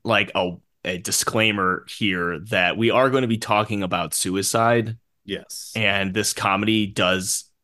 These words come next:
Speaker 1: I wouldn't say it makes light of suicide. We'll get to this in a little bit, but I feel like it kind of treats its subject matter with an odd amount of sensitivity, despite being as dark of a comedy as it is.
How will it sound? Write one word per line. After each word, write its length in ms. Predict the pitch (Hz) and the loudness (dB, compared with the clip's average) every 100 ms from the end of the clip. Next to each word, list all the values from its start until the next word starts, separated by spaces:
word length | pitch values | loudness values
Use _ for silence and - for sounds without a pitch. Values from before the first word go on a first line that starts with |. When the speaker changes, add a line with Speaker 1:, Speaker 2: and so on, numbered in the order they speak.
| _ - - | _ -20 -4
Speaker 1:
I 60 | 127 | 0
wouldn't 280 | 131 175 180 | 4 2 2
say 180 | - 170 | 2 2
it 120 | 117 | 2
makes 240 | 127 120 | 0 0
light 200 | 98 98 | 0 2
of 60 | 113 | 2
suicide. 520 | 123 131 123 131 123 | 4 4 4 2 4
We'll 100 | 170 | 2
get 160 | 269 285 | 2 2
to 80 | |
this 180 | 165 160 | 2 2
in 80 | 127 | 2
a 80 | 107 | 2
little 220 | 98 104 | 0 0
bit, 300 | 104 104 110 | 2 0 2
but 100 | 110 | 2
I 100 | 113 | 2
feel 220 | 117 165 | 2 0
like 180 | 269 302 | 2 0
it 160 | 254 - | -2 -4
kind 320 | - 120 120 | 0 2 2
of 140 | 117 | 0
treats 640 | - - 113 113 113 - - | -2 -4 -2 -2 0 -2 -2
its 180 | 117 101 | -2 0
subject 380 | - 98 104 107 | 0 -2 -2 0
matter 280 | 117 117 123 | 2 4 2
with 260 | 120 113 98 | 0 -2 -2
an 100 | 101 | -2
odd 540 | 95 95 117 110 - _ - | 2 2 2 -4 -12 _ -2
amount 260 | 110 98 | 2 2
of 80 | 104 | 0
sensitivity, 800 | - 110 110 101 92 90 95 113 | 0 0 -2 -4 -6 -4 0 2
despite 520 | 110 - 107 95 78 | 0 0 0 0 -2
being 440 | 98 90 90 90 | -2 0 0 -2
as 140 | 92 95 | -6 -6
dark 420 | - 85 85 - | -2 0 -2 -4
of 80 | - | -10
a 60 | 92 | -8
comedy 420 | - 87 85 78 | -6 -6 -6 -10
as 140 | 80 | -10
it 80 | - 53 - | -12 -12 -10
is. 220 | - - | -10 -10